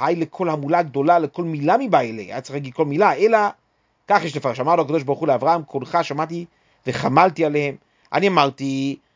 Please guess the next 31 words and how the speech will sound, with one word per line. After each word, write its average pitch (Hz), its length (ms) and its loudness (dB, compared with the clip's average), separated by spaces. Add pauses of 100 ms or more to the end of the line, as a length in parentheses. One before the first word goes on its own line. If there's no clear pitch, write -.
השתעבדו 143 420 -2
בארבע, 139 300 4
בארבע 131 360 0
מלכויות, 135 460 -4
כל 139 160 -4
אחד 139 200 -2
ואחד 131 260 -6
כשיעור 135 320 -2
ארבע 135 240 2
מלכויות. 135 640 2
השתא 156 400 -2
כל 175 120 -10
אחד 170 200 -4 (100)
ואחד, 202 400 -2
מאי 190 120 0
דפסק". 180 400 -4
עכשיו, 170 360 0 (380)
שהתפעלת 165 460 4
אליהם, 226 200 2
כל 214 160 0
אחד 190 200 0
ואחד 180 220 -2
מהמלכויות, 165 480 -4
השתעבד 165 520 -2
בהם 208 320 2 (560)
רק 190 220 4
כשיעור 220 420 -2
שנפסק 196 460 0
לאותה 196 240 2
מלכות 175 460 -2
בלבד. 135 440 0